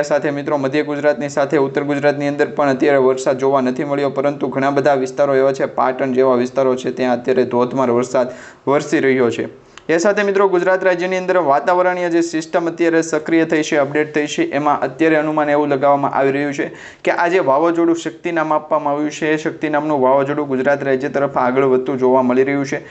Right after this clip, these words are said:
દક્ષિણી ગુજરાતના વિસ્તારોની અંદર આ વાત, વાવાઝોડું છે એ અસર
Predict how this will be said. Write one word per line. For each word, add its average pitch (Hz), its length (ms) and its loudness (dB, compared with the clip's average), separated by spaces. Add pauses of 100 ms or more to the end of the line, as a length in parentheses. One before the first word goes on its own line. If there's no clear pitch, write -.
(280)
દક્ષિણી 208 440 0
ગુજરાતના 185 420 2
વિસ્તારોની 170 560 0
અંદર 165 160 0
આ 151 160 2
વાત, 151 240 2 (320)
વાવાઝોડું 151 460 0
છે 147 180 -6
એ - 80 -2
અસર 139 180 -4